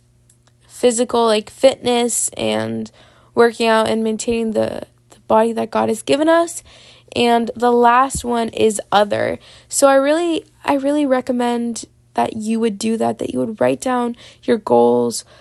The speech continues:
for this upcoming year. Write down things that you believe that God's telling you to do, even though they may sound impossible, write them down and look at them the year after.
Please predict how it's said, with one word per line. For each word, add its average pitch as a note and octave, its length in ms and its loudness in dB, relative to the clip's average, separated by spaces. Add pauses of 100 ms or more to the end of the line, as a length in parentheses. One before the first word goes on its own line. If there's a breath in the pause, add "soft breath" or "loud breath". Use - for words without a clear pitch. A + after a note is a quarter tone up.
(120 soft breath)
for A#3+ 200 2
this A3+ 320 2
upcoming A3+ 580 -2
year. A#3 260 -4
Write B3+ 260 2
down C#4+ 220 2
things B3+ 320 0
that A#3+ 280 0 (340 loud breath)
you A#3+ 200 0
believe B3+ 220 2
that A#3+ 160 2
God's A3+ 320 2
telling A#3+ 200 0
you A3+ 100 0
to - 120 -8
do, A#3 120 -2
even B3 220 -2
though C4 160 2
they B3 120 4
may A#3+ 160 0
sound A#3 340 -2
impossible, C4+ 640 -2 (320 loud breath)
write A3+ 360 2
them C#4+ 160 2
down A3 300 0
and A3 180 -2
look A3 160 0
at A3+ 140 -4
them - 140 -4
the A3+ 100 -4
year - 220 -6
after. - 400 -8